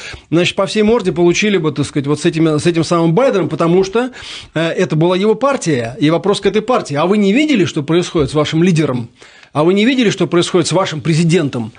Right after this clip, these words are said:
Да, и если видели, то почему молчали? Может быть, были заинтересованы? Может, это вы за него и подписывали все эти дела? А если бы, значит, кому-то взбрело бы в голову нажать ядерную кнопку, тогда что? То есть тут, конечно, можно нафантазировать массу всего.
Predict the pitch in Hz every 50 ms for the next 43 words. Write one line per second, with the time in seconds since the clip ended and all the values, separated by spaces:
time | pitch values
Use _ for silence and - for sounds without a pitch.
0 | - - - - _ 139 139 180 190 180 165 165 175 196 190 - 190 196 214 269
1 | 247 208 175 147 123 143 120 170 - 185 226 220 190 180 196 - - 165 143 139
2 | 135 127 123 123 - - - - - - 135 147 143 160 160 165 180 185 180 156
3 | 202 202 220 226 247 - - 339 302 220 175 180 170 - 208 202 226 233 262 269
4 | 220 185 214 208 214 202 208 190 190 202 214 214 - - 330 311 - 208 175 160
5 | - - 160 139 127 135 135 147 131 113 120 151 185 233 294 277 - 220 220 190
6 | 180 190 180 170 185 170 - 170 147 - 185 208 202 180 170 123 113 123 165 180
7 | 196 202 190 170 165 143 139 151 185 190 175 156 147 143 127 - - - - -
8 | - 156 180 185 180 214 202 - 190 202 190 190 165 165 175 165 - 180 233 233
9 | 233 - 160 - - 165 147 127 127 139 202 262 240 - - 202 - - 202 190
10 | - - 247 - - 196 196 202 - - 175 170 180 180 151 160 160 - - 160
11 | 143 165 160 139 151 170 156 147 143 135 120 - 139 131 143 160 156 143 - 143
12 | - - - 170 202 233 247